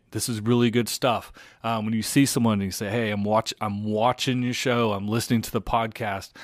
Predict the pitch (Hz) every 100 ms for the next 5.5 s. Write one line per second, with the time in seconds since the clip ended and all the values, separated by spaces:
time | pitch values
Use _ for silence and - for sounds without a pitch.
0 | - 110 - 113 104 - 135 131 127 113
1 | 113 113 107 113 113 107 95 - - -
2 | _ - 113 135 156 160 143 139 123 -
3 | 127 107 95 90 - 101 104 127 143 143
4 | 143 - 117 92 98 120 117 131 113 -
5 | 123 - 117 110